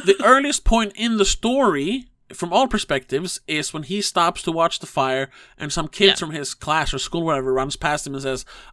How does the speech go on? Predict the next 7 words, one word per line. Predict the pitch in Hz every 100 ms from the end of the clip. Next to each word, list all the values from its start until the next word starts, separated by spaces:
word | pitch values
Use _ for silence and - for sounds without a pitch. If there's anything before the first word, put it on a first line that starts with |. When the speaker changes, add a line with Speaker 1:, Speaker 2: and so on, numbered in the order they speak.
| -
Speaker 1:
"Ah, | 262 294 302 285 262 247 220 196 175 -
teacher | 247 226 240
brings | 233 240 226
home | 240 240
a | 233
hostess | 247 226 196
girl." | 180 190 185 185